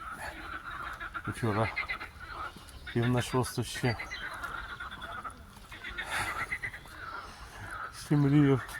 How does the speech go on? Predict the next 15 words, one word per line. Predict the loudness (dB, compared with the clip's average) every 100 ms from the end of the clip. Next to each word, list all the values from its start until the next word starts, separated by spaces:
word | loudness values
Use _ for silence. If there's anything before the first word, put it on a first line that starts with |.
| 0
зранку | 6 8 8 6 2
поїхати. | 4 4 4 0 -2 -4 -4 -8 -8 -6 -6 -6 -6 -4 4 12 12 12 12 8 4
Але | 8 8 8 2 -8 -8 -6
сталося, | 2 6 8 6 4
як | 2 2
сталося. | -2 -2 0 -2 -2 -6 -6 -4 0 0 -2 -10 -18 -16 -16 -16 -16 -16 -16 -16 -16 -8
Не | 0 0
скажу, | 0 0 4 6 4
що | 2 0 -4 -12 -10 -10 -10 -12 -12 -12 -12 -12 -12 -14 -14 -12 -8 -4 0 -2 2
мені | 6 8 6 4 -4 -14 -14 -14 -14 -16 -18 -16 -16 -16 -18 -18 -10 -2
не | 0
подобається, | 2 8 8 10 6 6 2 2 -4 -6
що | 0 4
так | 4
сталося. | 4 6 6 4 0